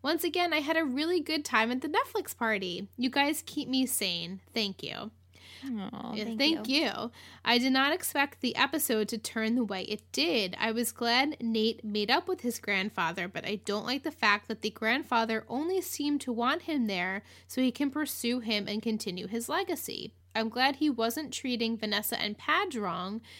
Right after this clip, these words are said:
Speaker 1: but still it was, like, his goal since the beginning to get Nate back into the family. I don't like this Blair. I like the one that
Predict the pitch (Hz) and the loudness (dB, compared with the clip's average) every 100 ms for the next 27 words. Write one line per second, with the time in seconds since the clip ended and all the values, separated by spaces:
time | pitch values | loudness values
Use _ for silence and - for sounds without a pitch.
0 | - - 226 - 302 311 254 226 240 240 | -8 -2 0 0 0 2 2 0 0 0
1 | 233 - 233 208 214 214 - 208 - 202 | 0 0 -2 -2 -2 -2 -2 -6 -4 -6
2 | 208 - 294 277 233 226 214 220 214 208 | -6 0 0 2 2 0 -2 0 2 0
3 | 190 - 160 175 - 165 - - - 254 | -4 0 -2 -2 -8 -16 -16 -20 -2 2
4 | 240 208 175 - 208 - - - - 247 | 2 0 -6 -8 -10 -14 -20 -20 0 0
5 | 220 247 233 - 226 226 247 - - 202 | 4 2 2 2 -2 0 -4 -4 -4 -2
6 | 202 196 214 - - - 220 220 233 - | 0 0 -2 -6 -20 -2 0 2 0 0
7 | 269 226 220 214 220 - 214 208 202 | 0 2 2 2 -2 -2 2 2 2